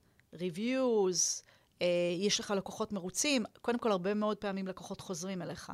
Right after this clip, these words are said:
שזה אחד הדברים המדהימים לראות בפייבר, שנוצרים ממש ריליישנשיפ בין פרילנסרס לעסקים. אה, וגם אתה כבר מתחיל לצבור מוניטין על הפלטפורמה, זה מתבטא ברייטינג, זה מתבטא בריוויוז, אה,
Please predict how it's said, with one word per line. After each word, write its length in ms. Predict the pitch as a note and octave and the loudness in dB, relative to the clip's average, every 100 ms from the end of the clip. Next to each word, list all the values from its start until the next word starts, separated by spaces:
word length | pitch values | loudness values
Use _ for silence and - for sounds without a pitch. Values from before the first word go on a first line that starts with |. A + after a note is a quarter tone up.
| E3 | -14
שזה 400 | - - F3 F#3+ F#3 - - | -14 -14 -10 -10 -8 -10 -12
אחד 260 | - G3+ F#3+ | -8 -6 -4
הדברים 300 | E3+ G3 A3 | -4 -2 0
המדהימים 420 | G3+ F3+ G3 A3 | 0 0 -2 0
לראות 300 | G#3 F3 E3+ | -2 -4 -12
בפייבר, 340 | - F3 E3 | -10 -8 -6
שנוצרים 440 | E3 E3+ - G#3 G3+ | -8 -8 -6 -4 -2
ממש 400 | F#3+ G3 - - - - - | 0 0 -2 -6 -16 -20 -2
ריליישנשיפ 680 | G#3+ A#3 B3 A#3+ A3 - F3+ | 8 10 10 8 4 0 -2
בין 220 | F#3+ F#3+ | -2 -4
פרילנסרס 720 | - F#3+ F#3+ F#3 - F#3 E3+ | -4 -2 -2 -2 -4 -6 -6
לעסקים. 840 | F#3 F3+ - F#3 F#3 - F3+ G#3+ D4 - - - - - - | -6 -6 -6 -8 -10 -10 -10 -8 -10 -12 -20 -20 -20 -20 -4
אה, 60 | F#3+ F3+ F3+ F3+ F#3 F3+ F3 F3+ F3 F3 | 0 2 2 0 0 0 0 -2 -2 -4
וגם 260 | F#3+ D#4+ E4 | 4 4 4
אתה 140 | B3+ | -2
כבר 140 | G3+ G3 | -2 -4
מתחיל 400 | F#3+ - B3+ A#3+ | -2 -2 -2 -2
לצבור 320 | A3+ G#3 B3+ | -4 2 4
מוניטין 340 | B3 A#3 B3+ B3+ | 4 2 2 2
על 100 | A#3 | 0
הפלטפורמה, 520 | A#3 A3 C#4+ D#4 G#3+ | -2 0 2 4 2
זה 120 | E3+ | -2
מתבטא 360 | F3 E3 - F3+ | -6 -6 -2 0
ברייטינג, 580 | F3+ A3 C4+ B3+ G#3+ | 2 2 2 0 -2
זה 120 | F3 F3+ | -4 -8
מתבטא 340 | E3+ F3 F#3+ | -8 -4 -2
בריוויוז, 760 | F#3 F3+ F3+ A#3+ C#4 B3+ G#3 - - - - - | -2 -4 -4 -2 0 0 0 -6 -12 -20 -20 -18
אה, 60 | - | -6